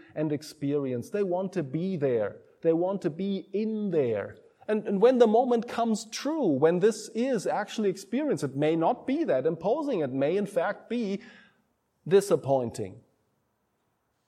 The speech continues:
But this dream, this dream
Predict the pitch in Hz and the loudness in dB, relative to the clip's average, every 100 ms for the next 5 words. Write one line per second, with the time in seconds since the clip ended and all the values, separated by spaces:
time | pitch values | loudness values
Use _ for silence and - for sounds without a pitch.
0 | _ _ _ - - - 135 131 - - | _ _ _ -20 -20 -6 -6 0 0 0
1 | - - 143 131 104 87 82 - _ _ | -8 -6 -4 -2 -4 -10 -18 -20 _ _
2 | _ _ _ _ _ - - - 131 170 | _ _ _ _ _ -20 -20 -16 0 2
3 | 220 - - - - 143 160 143 98 | 2 -2 -16 -20 -10 -2 -2 0 -4